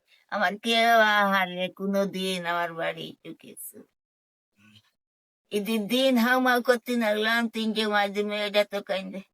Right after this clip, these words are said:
তোরা কি কেউ এসে খেয়েছিল? যে ওই পাড়ার দেখি রে, মুসি আছে কি জম আছে।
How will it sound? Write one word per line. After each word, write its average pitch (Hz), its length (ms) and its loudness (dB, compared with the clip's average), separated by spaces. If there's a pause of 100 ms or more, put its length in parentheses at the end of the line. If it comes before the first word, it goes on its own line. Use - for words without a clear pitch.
(400)
তোরা 226 260 -6
কি 262 180 -10
কেউ 254 240 2
এসে 262 260 -4
খেয়েছিল? 247 460 -6 (460)
যে 202 120 -6
ওই 196 180 -6
পাড়ার 190 360 -4
দেখি 180 300 -12
রে, 277 220 -14 (380)
মুসি 202 380 -6
আছে 180 240 -4 (140)
কি 185 160 -14
জম 170 240 -6
আছে। - 320 -14